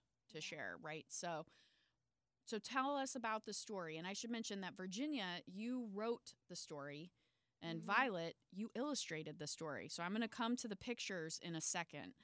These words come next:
Speaker 1: So tell us a little bit about the story, Virginia.
Speaker 2: Well, it's, um, about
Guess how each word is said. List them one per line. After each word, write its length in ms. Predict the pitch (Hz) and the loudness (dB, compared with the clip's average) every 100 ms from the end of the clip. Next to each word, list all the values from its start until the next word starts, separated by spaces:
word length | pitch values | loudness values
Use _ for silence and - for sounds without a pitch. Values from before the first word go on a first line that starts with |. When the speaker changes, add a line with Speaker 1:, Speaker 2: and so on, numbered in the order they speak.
| - _ _ | -20 _ _
Speaker 1:
So 300 | - 208 185 - _ _ | -2 -2 -2 -6 _ _
tell 160 | - 277 | -2 0
us 140 | 285 | 0
a 40 | 262 | 0
little 160 | 254 | -2
bit 120 | 226 214 | -2 -2
about 200 | 190 185 | -4 -6
the 60 | |
story, 340 | 180 180 165 151 | -8 -4 -6 -6
Virginia. 480 | - 156 143 143 151 _ _ _ _ _ | -10 -12 -12 -14 -16 _ _ _ _ _
Speaker 2:
Well, 460 | 240 240 247 247 247 - - _ - | -6 0 2 2 -2 -6 -20 _ -8
it's, 260 | 226 - - _ - | -8 -8 -20 _ -4
um, 600 | 240 226 202 196 190 190 - | 0 2 0 -4 -10 -14 -10
about 380 | 214 226 220 | -2 0 2